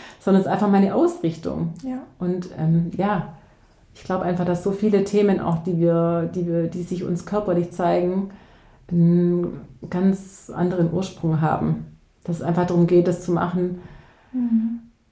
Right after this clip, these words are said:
Speaker 1: was wir wirklich wollen und nicht das, was es außen von uns erwartet.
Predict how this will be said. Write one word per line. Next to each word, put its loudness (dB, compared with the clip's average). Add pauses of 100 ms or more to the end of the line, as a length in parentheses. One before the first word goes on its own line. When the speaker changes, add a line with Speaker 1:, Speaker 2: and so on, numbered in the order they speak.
(160)
Speaker 1:
was 2
wir 8
wirklich 0
wollen 6
und 6
nicht 2
das, -4
was 0
es -2
außen 0
von 0
uns 2
erwartet. -6